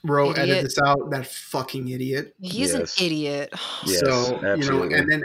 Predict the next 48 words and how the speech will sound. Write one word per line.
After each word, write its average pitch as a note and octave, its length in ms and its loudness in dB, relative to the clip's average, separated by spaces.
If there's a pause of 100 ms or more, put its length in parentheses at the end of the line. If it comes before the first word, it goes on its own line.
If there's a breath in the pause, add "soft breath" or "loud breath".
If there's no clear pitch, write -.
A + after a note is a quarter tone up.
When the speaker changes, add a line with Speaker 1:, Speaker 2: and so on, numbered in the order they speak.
Speaker 1:
and C#3+ 140 0
then D3 160 2
obviously C#3+ 500 -2
Warner C#3+ 360 -2
Brothers C3+ 320 2
already B2+ 300 0
screwed C#3 320 -2
up, C3 240 -2 (300 loud breath)
uh, A#2+ 300 -2
Batgirl B2 840 0
Speaker 2:
Yeah, G3+ 200 2
'cause - 160 -2
he G3+ 80 -6
was G#3 120 -4
supposed F#3+ 200 0
to G3+ 40 4
Speaker 1:
with - 60 2
Speaker 2:
be F#3 100 0
in F3 100 -4
that E3+ 140 -2
as D#3+ 180 0
well. F3 400 -4
Speaker 1:
He, D#3 140 -4
and D3 180 0
they C#3+ 60 -2
had D#3+ 180 0
fo-, - 260 -14 (920 soft breath)
and F#3 100 -2
they D3+ 60 -2
had D3 160 -4
footage D#3+ 540 -4
of D3 140 -8
him D#3+ 220 -6
in D3 100 -6
the C#3+ 100 -6
suit. C#3+ 420 -6
They D3 100 -4
had F3+ 220 -8
footage F#3+ 460 -4
of F3+ 140 -4
him E3+ 380 -4
in F#3 180 0
a F3+ 60 -2
Batman D#3 480 -6
suit, D#3 320 -6 (260 loud breath)
and D3+ 240 -2
they C#3+ 160 -2
deleted C#3 680 0